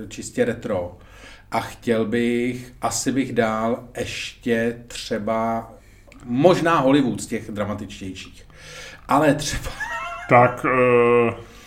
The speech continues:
Speaker 1: Já ti řeknu, jaký bych nedal, určitě ještě. A určitě bych nedal punk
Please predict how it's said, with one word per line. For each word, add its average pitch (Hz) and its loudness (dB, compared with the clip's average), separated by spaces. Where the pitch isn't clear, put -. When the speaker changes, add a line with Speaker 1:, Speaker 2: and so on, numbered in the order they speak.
Speaker 1:
Já 143 8
ti 175 0
řeknu, 170 0
jaký 160 2
bych 170 0
nedal, 104 2
určitě 110 -8
ještě. - -14
A 117 -8
určitě 131 0
bych 123 -2
nedal 127 2
punk 85 -4